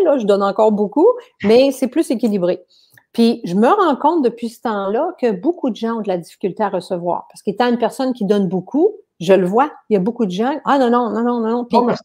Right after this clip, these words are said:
Speaker 2: il fallait pas, t'aurais pas dû, c'est
Speaker 1: T'aurais
Speaker 2: trop. »
Speaker 1: pas dû, c'est trop. Puis ça, là, on a acheté ça, hein. Mais on a toutes sortes de petites croyances. Puis il y a aussi une croyance qui est très, très, euh, moi je dis qui est dans l'inconscient collectif, c'est, «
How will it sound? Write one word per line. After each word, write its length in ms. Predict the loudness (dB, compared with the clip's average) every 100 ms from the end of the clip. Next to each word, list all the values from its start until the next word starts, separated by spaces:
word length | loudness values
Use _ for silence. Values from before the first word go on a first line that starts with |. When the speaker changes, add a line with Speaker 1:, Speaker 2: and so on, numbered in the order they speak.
| -10
Speaker 2:
il 200 | -8 -2
fallait 300 | 2 2 2
pas, 360 | 4 6 6 4
t'aurais 320 | 0 -2 -2
pas 140 | -2
dû, 260 | -2 -4 -8
c'est 180 | -6 -2
Speaker 1:
T'aurais 300 | 2 4 4
Speaker 2:
trop. » 100 | 4 4
Speaker 1:
pas 0 |
dû, 500 | 2 0 0 2 0
c'est 300 | -2 -4 -4
trop. 560 | -2 4 6 6 4 0
Puis 140 | -6
ça, 320 | -6 -10 -8 -4 -2
là, 260 | -2 -4 -6
on 200 | -8 -8
a 160 | -6 -8
acheté 340 | -12 -16 -14 -12
ça, 220 | -8 -8 -6
hein. 180 | -8 -12 _ _
Mais 60 | -4
on 100 | -2
a 60 | -4
toutes 200 | -6 -6
sortes 180 | -4 -2
de 60 |
petites 260 | -4 -10 _
croyances. 640 | -2 0 0 -2 -6 -8 -6
Puis 80 |
il 60 | 2
y 20 |
a 60 | 4
aussi 300 | 4 0 0
une 100 | 0
croyance 420 | 2 0 0 -4
qui 100 | -4
est 140 | -6 -4
très, 220 | -2 -2
très, 480 | -2 -4 0 2 2
euh, 140 | 0 -2 _ _ -4
moi 80 |
je 60 | -2
dis 100 | -2
qui 80 | -2
est 40 |
dans 120 | 0
l'inconscient 540 | 0 -2 -2 -4 -4 -4
collectif, 480 | -2 -2 -4 -6 -8
c'est, « 300 | -2 -4 -4